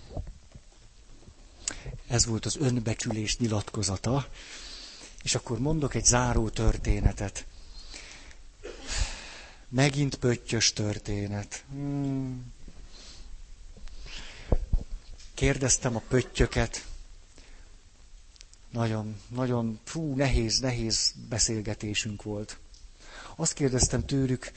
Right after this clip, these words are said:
tudnátok-e néhány kísértést mondani? Mi az, ami kísértés az életedben? Az első fájdalmam az ott született, hogy a kísértéseket nem tudták megkülönböztetni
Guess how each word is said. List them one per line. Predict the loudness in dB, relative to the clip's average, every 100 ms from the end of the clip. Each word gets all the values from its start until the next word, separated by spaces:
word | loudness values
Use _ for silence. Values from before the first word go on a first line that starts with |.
| -16 -4
tudnátok-e | 2 4 6 4 4 2
néhány | 4 4 4 2 0
kísértést | 2 4 4 2 -2 -4 -4 -2
mondani? | -2 0 -2 -4 -6 -8 -12 -18 -20 -20 -20 -20 -20 -20 -18 -18 -18 -20 -18 -18 -10
Mi | 0 2 2
az, | 2 2
ami | 2 2 0
kísértés | 4 4 4 2 0 0 0
az | 0
életedben? | 0 -2 -4 -6 -6 -8 -8 -12 -18 -18 -14 -12 -12 -8
Az | 0 4
első | 8 8 8
fájdalmam | 8 6 10 10 10 6
az | 6
ott | 4 4
született, | 2 4 2 2 0 -2 -10 -12 -14 2
hogy | 6
a | 6
kísértéseket | 8 8 8 6 6 6 6 4 2
nem | 2
tudták | 4 2 4 4
megkülönböztetni | 4 4 4 4 6 4 2 0 2 0